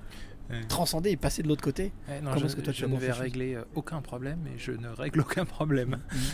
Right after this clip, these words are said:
Speaker 1: Euh, par contre, euh, j'aime beaucoup marcher à côté des gens, euh, au sens, euh, propre comme, euh, figuré.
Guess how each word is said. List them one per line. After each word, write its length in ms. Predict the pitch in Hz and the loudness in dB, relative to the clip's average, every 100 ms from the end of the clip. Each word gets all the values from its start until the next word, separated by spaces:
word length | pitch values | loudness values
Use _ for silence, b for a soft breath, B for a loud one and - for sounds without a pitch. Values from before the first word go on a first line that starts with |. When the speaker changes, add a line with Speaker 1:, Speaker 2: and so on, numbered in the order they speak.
| 170 - 123 | -2 -4 -4
Speaker 1:
Euh, 380 | 123 123 123 127 - | 0 2 0 -2 -6
par 180 | - - | -6 0
contre, 340 | 151 165 - | 0 0 0
euh, 220 | 120 117 117 - | -4 -4 -6 -6
j'aime 220 | 127 131 | -4 -2
beaucoup 200 | 127 160 | -2 -2
marcher 260 | 147 - 131 | -2 -2 -4
à 40 | |
côté 240 | - 117 127 | -4 -6 -2
des 120 | 113 | -2
gens, 200 | 123 143 - B B B B - | -2 -4 -8 B B B B -10
euh, 160 | 117 123 | -8 -6
au 80 | |
sens, 320 | 120 127 117 123 | -6 -6 -6 -6
euh, 240 | 113 110 123 - - - 139 127 - | -6 -8 -10 -12 -14 -12 -10 -10 -10
propre 280 | - 120 | -8 -8
comme, 220 | - 110 113 | -6 -6 -4
euh, 160 | 107 - 127 | -6 -10 -12
figuré. 560 | 117 135 120 117 175 | -8 -4 -2 0 -2